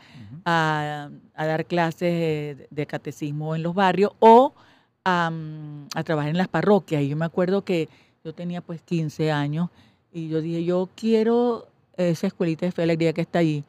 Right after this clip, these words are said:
Speaker 2: una escuelita de fe y alegría que quedaba, ah, ah, muy al oeste, después del, del obelisco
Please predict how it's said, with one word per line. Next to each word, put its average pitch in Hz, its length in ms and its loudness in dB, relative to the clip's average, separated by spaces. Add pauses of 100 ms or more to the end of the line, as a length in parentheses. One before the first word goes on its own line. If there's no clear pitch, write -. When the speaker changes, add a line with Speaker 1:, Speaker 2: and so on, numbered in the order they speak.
(160)
Speaker 2:
una 175 80 -16
escuelita 165 260 -6
de 170 40 -10
fe 180 100 -12
y - 20 -6
alegría 170 280 -4
que 175 120 -8
quedaba, 156 440 -2 (480)
ah, 185 340 -4
ah, - 140 -14
muy 233 340 4
al 214 120 4
oeste, 160 640 2
después 151 300 -4
del, 156 400 -2 (120)
del 143 160 -10
obelisco 156 580 -4